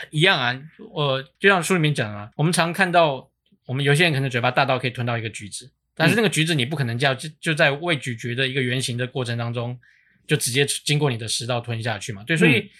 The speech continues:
Speaker 1: 口腔的比例跟你食道的比例本来就是有很大的差距的。
Speaker 2: 嗯，嗯，嗯，
Speaker 1: 对，对，
Speaker 2: 嗯。
Speaker 1: 为什么会讲到这个呢？因为，因为里面有一篇讲到说，呃，大概在去年吧，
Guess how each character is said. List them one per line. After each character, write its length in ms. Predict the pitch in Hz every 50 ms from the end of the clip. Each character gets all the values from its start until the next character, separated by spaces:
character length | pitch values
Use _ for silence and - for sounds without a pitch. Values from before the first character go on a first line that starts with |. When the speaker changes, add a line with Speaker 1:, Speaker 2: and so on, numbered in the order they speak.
| _ _ -
Speaker 1:
口 160 | - 160 147
腔 160 | - 202 233
的 80 | 226 180
比 160 | - 117 127
例 140 | 151 156 143
跟 120 | 165 160
你 60 | 143
食 160 | 110 - 135
道 100 | 143 160
的 120 | 151 143 -
比 160 | - 110 104
例 120 | 117 135
本 160 | 127 - 123 107
来 120 | 107 113
就 100 | 120 147
是 140 | 135 131 131
有 80 | 123
很 120 | 110 104 107
大 160 | 127 123 117
的 200 | 110 110 110 - _ -
差 240 | - 131 120 120
距 200 | 117 - 139 123
的。 80 | 107 180
Speaker 2:
嗯， 60 | 175
嗯， 160 | 151 143 139
嗯， 380 | 135 123 127 123 110 110 107 -
Speaker 1:
对， 160 | - 151 123 117
对， 60 | -
Speaker 2:
嗯。 20 |
Speaker 1:
为 80 | 214 247
什 80 | -
么 60 | 196 214
会 80 | 220
讲 120 | 214 135 135
到 120 | 151 165
这 120 | 156 190
个 120 | 175 170 147
呢？ 120 | 143 147
因 80 | 156 180
为， 140 | 196 165 170
因 60 | 190
为 100 | 202 185
里 80 | 151
面 160 | 131 156 175 165
有 100 | 127 131
一 60 | 135
篇 160 | 139 147 156
讲 160 | 143 120 117
到 140 | 131 135 131
说， 200 | 135 135 139 139 - -
呃， 360 | 131 123 120 120 117 117 117
大 120 | - 202
概 120 | 208 214 202
在 100 | 208 185
去 300 | - - - 240 190 143
年 180 | 110 101 104
吧， 260 | 113 117 104 101 113